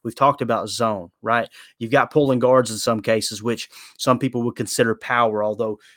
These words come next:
you know, power can be a combination of man blocking, zone blocking. It's gotten very, very complex.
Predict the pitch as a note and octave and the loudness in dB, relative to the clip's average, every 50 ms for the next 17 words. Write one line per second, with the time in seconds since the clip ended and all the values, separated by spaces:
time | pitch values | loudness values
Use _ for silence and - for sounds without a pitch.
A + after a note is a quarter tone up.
0 | _ - A#2+ A2+ G#2 - - B2+ B2 B2+ B2 A#2+ - A#2 A2 A#2+ G#2+ - - A#2+ | _ -12 -10 -10 -8 -4 -2 0 0 0 0 -2 -6 -8 -8 -8 -8 -4 -4 -2
1 | A#2 A2+ A2+ A2+ A#2 A2+ - - A2+ G#2+ G#2 A2+ A#2 A#2 A2 G#2 A2+ A2+ A#2 A2 | -2 -2 -2 -4 -6 -6 -6 -8 -10 -8 -6 -6 -6 -6 -6 -4 -4 -4 -4 -4
2 | - A2 G#2 G2 G#2+ A2 A2+ A2 G#2+ A2 A2+ A2+ A#2 A2 - G#2+ A2 A#2 B2 C3+ | -6 -10 -10 -8 -8 -8 -8 -8 -8 -4 -4 -4 -4 -4 -6 -10 -10 -8 -8 -8
3 | - - F3+ D#3 C3 C3 A#2 G#2 A#2+ C3 D3 D#3 D#3 D3+ C#3 D3+ D3 D3 C#3 C#3+ | -6 -4 -4 -2 -2 -2 -4 -2 0 0 0 0 0 0 0 0 0 0 -2 -2
4 | - C3 B2+ A#2+ A2 _ - C3 A#2+ G2+ - - - - - | -2 -2 -2 -2 -2 _ -4 -2 -2 -2 -4 -8 -12 -14 -14